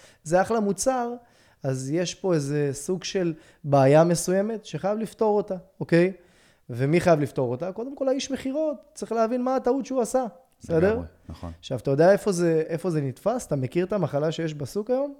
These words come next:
Speaker 1: אה, ב-, בשוק יש איזה מחלה מסוימת שנקראת, אה, תסמונת הפרזנטור,
Speaker 2: בטח.
Speaker 1: אוקיי? אם אתה מכיר אותה טיפה,
Speaker 2: מכיר.
Speaker 1: יש הרבה בעלי עסקים ואנשי מכירות,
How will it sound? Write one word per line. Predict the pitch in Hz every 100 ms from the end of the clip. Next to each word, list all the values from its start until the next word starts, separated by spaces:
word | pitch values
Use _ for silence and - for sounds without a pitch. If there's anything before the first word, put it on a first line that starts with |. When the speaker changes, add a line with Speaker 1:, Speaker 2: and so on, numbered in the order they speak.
| _ _ _ _
Speaker 1:
אה, | 131 131 127
ב-, | 135
בשוק | 139 139 - 247 196
יש | 165 165
איזה | 151 156 151
מחלה | 151 156 190
מסוימת | 220 - 170 160 185
שנקראת, | - 147 139 135 175 175 180
אה, | 170 160 _ - _ -
תסמונת | 139 - 175 190 208 208
הפרזנטור, | 170 151 147 139 175 160 139 104 101 _ -
Speaker 2:
בטח. | 95 95 92
Speaker 1:
אוקיי? | 127 90 151 170 196 _ _ _ _ -
אם | 170
אתה | 170 180
מכיר | 160 - 196
אותה | 196 196
טיפה, | 156 - 147 151 196 - -
Speaker 2:
מכיר. | 87 -
Speaker 1:
יש | 90 160
הרבה | 147 143 165 170
בעלי | 156 139 151
עסקים | 165 - 127 - 190 208 170
ואנשי | 131 120 160
מכירות, | 151 147 135 175 233